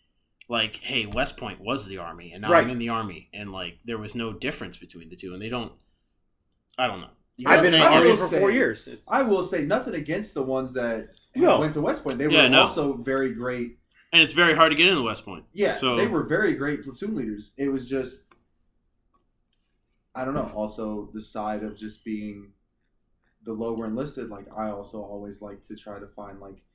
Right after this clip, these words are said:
Speaker 3: shortcuts and other ways
Speaker 2: Right.
Speaker 3: around. And with them, everything was very supervised. Just, "Hey,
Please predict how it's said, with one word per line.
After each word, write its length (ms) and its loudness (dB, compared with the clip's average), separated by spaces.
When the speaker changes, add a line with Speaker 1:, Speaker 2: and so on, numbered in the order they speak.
Speaker 3:
shortcuts 720 -10
and 100 -12
other 160 -6
ways 220 2
Speaker 2:
Right. 100 -6
Speaker 3:
around. 340 -4
And 120 -10
with 140 -10
them, 500 -2
everything 400 -8
was 160 -8
very 260 -8
supervised. 1000 -6
Just, 180 -14
"Hey, 340 -4